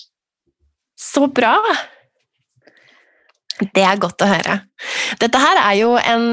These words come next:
episode som, eh, ja, jeg vil tro at det er mange som kommer til å lytte til. Og det er jo, selv om det står,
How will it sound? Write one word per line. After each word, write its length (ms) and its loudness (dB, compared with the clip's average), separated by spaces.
episode 640 0
som, 280 0
eh, 240 0
ja, 160 2
jeg 140 2
vil 200 2
tro 200 2
at 120 -2
det 100 2
er 60 0
mange 400 0
som 160 0
kommer 200 0
til 160 -2
å 40 -2
lytte 280 -8
til. 240 0
Og 420 2
det 100 2
er 280 0
jo, 100 0
selv 320 -2
om 100 0
det 140 2
står, 540 0